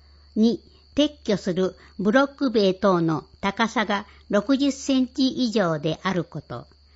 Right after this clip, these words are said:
三、ブロック塀等をすべて撤去する工事、または道路面等からの高さが六十センチ未満になる工事であること。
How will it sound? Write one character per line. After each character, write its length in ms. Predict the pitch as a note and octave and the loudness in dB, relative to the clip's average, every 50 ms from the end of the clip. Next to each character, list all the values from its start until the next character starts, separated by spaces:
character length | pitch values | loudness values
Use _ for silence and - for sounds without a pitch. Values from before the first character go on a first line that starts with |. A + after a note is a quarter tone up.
| - _ - - - - - | -20 _ -20 -20 -20 -10 -4
三、 400 | - A#3 A3+ A3 G#3+ G#3 - - _ - - - - - - - - | 0 0 0 0 0 -4 -6 -12 _ -20 -20 -20 -20 -20 -20 -8 0
ブ 140 | F#3+ A3+ | 2 4
ロ 120 | C4 C#4+ D4 | 6 4 4
ッ 40 | C#4+ | 2
ク 260 | - - - C#4+ B3 | -2 -4 -2 0 2
塀 220 | A#3+ A3+ G3+ F#3+ | 4 4 2 2
等 420 | F#3+ - A3+ G#3+ G3+ F3+ E3 E3+ E3 | 2 2 2 4 4 4 2 2 0
を 120 | - - | -2 -6
す 220 | - - - - G#3+ | -12 -14 -10 -2 4
べ 140 | A#3+ C4 B3+ | 4 4 6
て 220 | C4 B3 B3 A#3 | 6 4 4 4
撤 260 | - C#4+ C#4+ C#4 - - | 4 2 2 2 0 0
去 140 | - G3 | -2 0
す 160 | F3+ - G3+ F3 | 0 0 0 2
る 120 | F3 E3+ | 2 0
工 280 | - - A3+ G3+ F3+ E3+ | 0 2 2 2 2 2
事、 220 | - E3 C#3+ - - - | 0 -4 -6 -6 -8 -6
ま 140 | G3 G3 G#3+ | -6 -4 -2
た 160 | - A3 G3+ | 0 0 2
は 200 | F3+ F3 E3 - - - - - - - - | 2 2 2 0 -6 -20 -20 -20 -16 -10 -2
道 240 | G#3 B3 C4+ C#4 C#4+ | 2 4 4 6 6
路 120 | C#4 C#4 | 4 4
面 240 | C4+ B3 A3 G3 F#3 | 2 2 2 2 2
等 220 | F#3 - G#3+ G3 G3+ | 2 0 0 0 0
か 140 | - - E3+ | 0 -2 -2
ら 120 | D#3+ D#3+ | -2 0
の 220 | D#3+ D#3+ E3 E3+ - - - - - | -2 -2 -4 -6 -10 -14 -20 -16 -12
高 240 | - G3+ - A#3+ A3 | -10 -6 -4 -4 -4
さ 160 | - B3+ A3 | -2 -2 0
が 220 | G#3+ G#3 G#3 G3+ - - - - - | 0 0 -2 -2 -6 -16 -18 -6 -2
六 260 | A3+ G#3 G#3+ C#4 C#4 | -2 0 2 2 0
十 120 | C4 C#4 | 0 0
セ 260 | C4 - - C#4 C4 C4 | -4 -4 -2 -2 0 0
ン 60 | B3 | 0
チ 140 | - C4 B3 | 0 0 2
未 180 | B3 C#4 C#4 | 2 4 4
満 260 | C4 B3+ A3 F#3+ F#3 | 2 2 2 2 2
に 80 | E3+ E3 | 2 2
な 160 | E3+ F#3 F3+ | 2 2 0
る 100 | F3 E3+ | -2 -2
工 240 | - - - G#3+ F#3+ | -2 -2 -2 -2 -2
事 140 | - E3+ C#3+ | -2 -4 -6
で 100 | - D3 | -6 -6
あ 120 | - F#3+ | -6 -4
る 100 | F#3+ F3+ | -4 -4
こ 140 | - F3 D#3 | -4 -4 -6
と。 220 | - - C3 - | -6 -6 -10 -12